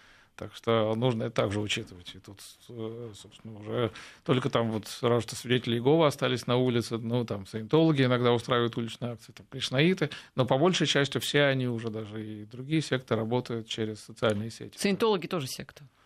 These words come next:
Speaker 1: С-, саентология одна из наиболее зловредных, жестких и деструктивных тоталитарных сект из всех, которые есть.
Speaker 2: То есть Том Круз, он просто, просто вот, э, известный сектант, который,
Speaker 1: А,
Speaker 2: м,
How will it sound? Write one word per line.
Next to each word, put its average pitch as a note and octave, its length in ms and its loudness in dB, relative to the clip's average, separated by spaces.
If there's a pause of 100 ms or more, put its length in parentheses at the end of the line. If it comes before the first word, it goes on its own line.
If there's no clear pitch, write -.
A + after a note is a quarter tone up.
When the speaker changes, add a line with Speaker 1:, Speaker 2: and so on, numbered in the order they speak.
(160)
Speaker 1:
С-, A2 280 -6
саентология C3 480 4
одна A#2+ 180 4
из A2+ 100 2
наиболее A#2 540 4
зловредных, A#2 720 0
жестких A#2+ 680 -2
и G#2+ 680 -10 (140)
деструктивных A#2 840 -4
тоталитарных A2+ 560 -2
сект A#2+ 220 -6
из A2 80 -8
всех, - 180 -6
которые A2 440 -6
есть. - 260 -18
Speaker 2:
То D#3+ 100 0
есть D#3 220 -2
Том E3+ 180 2
Круз, B3 380 -2
он E3+ 140 -2
просто, - 420 -6
просто - 380 -4
вот, C#3+ 140 -2 (140)
э, A#2+ 520 -6 (160)
известный G3+ 500 0
сектант, A3 420 -2
который, D#3+ 480 -2
Speaker 1:
А, E3 260 8
Speaker 2:
м, C#3+ 40 2